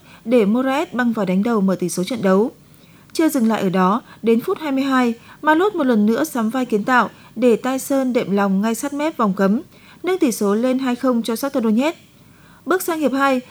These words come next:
cầu thủ vào sân thay người Machan mắc lỗi với tình huống đốn ngã Tyson trong vòng cấm, khiến Basel phải chịu quả phạt mười một mét. Trên chấm đá phạt, Alan Patrick dễ dàng đánh bại thủ thành Nikolic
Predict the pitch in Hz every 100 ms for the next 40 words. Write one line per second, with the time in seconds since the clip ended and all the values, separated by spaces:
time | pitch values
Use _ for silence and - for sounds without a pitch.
0 | - - 302 302 220 233 - 294 285 294
1 | 277 254 247 214 202 214 240 262 247 226
2 | - - - 339 339 294 349 311 254 269
3 | 220 202 208 208 240 135 262 247 254 240
4 | 240 214 190 190 190 247 - - - -
5 | 285 285 330 311 311 277 233 180 247 -
6 | 202 180 202 190 196 185 185 233 339 -
7 | - - - - - - 339 311 269 226
8 | 220 226 285 233 - - - - 311 311
9 | 302 294 359 403 302 262 262 262 208 202
10 | 208 262 - 226 185 220 202 196 233 240
11 | 277 392